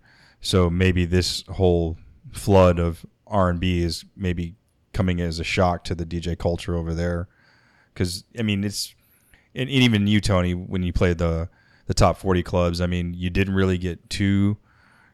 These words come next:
into the electronic, but it was more just top forty pop, hip hop,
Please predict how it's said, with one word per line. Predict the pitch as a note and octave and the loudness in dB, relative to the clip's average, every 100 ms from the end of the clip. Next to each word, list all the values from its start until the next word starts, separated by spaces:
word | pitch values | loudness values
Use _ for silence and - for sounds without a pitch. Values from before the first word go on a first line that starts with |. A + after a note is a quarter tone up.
| _ | _
into | - G2 G#2 | -2 0 4
the | G2 F#2+ F#2 F#2 F#2+ - _ _ - | 4 6 4 0 -4 -10 _ _ -2
electronic, | G#2 G2+ - G#2 G2+ G2+ - | 2 2 4 4 4 0 0
but | F2+ | 0
it | F2 | 0
was | E2+ F2+ | -2 -2
more | F2+ F2+ F2+ F2 | 0 2 2 0
just | - F2 - _ _ _ | -4 -8 -8 _ _ _
top | - F2+ | 0 0
forty | - F#2 F2+ | 0 0 0
pop, | E2+ - F2 - | 0 0 0 -2
hip | - F#2+ - | -6 -4 -2
hop, | F2 E2+ | -2 -4